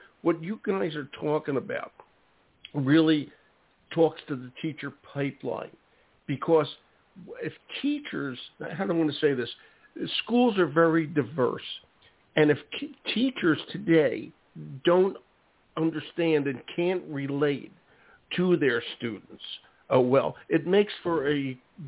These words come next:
lesser experience for the students, okay? And if it's a lesser experience for the students, the, the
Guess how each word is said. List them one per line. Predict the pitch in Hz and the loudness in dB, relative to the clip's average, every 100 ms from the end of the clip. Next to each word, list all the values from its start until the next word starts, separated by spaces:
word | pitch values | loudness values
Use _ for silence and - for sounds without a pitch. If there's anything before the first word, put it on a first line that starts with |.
| 175 147 | -4 -2
lesser | 156 202 196 202 165 | 2 2 4 2 2
experience | - - - 170 180 165 147 120 - | 2 -10 -4 2 2 4 0 -4 0
for | 156 147 | 2 2
the | 131 - 170 - | 0 -2 -4 0
students, | 147 131 101 - - - _ _ _ _ - | 0 0 -2 -14 -14 -16 _ _ _ _ 0
okay? | 120 117 147 147 147 - - | 2 2 2 0 -2 -14 2
And | 165 | 2
if | 160 160 | 4 0
it's | - | 2
a | 160 | 2
lesser | 156 175 202 226 370 294 | 2 0 -2 -2 -4 -2
experience | - - - 196 185 185 170 160 - | -4 -8 -8 0 2 2 -2 -4 -6
for | 175 165 | -2 0
the | 151 - - | -2 -6 -6
students, | - 208 185 151 131 - - _ | 0 2 2 0 -2 -12 -20 _
the, | 160 139 147 | 2 2 2
the | 147 | 0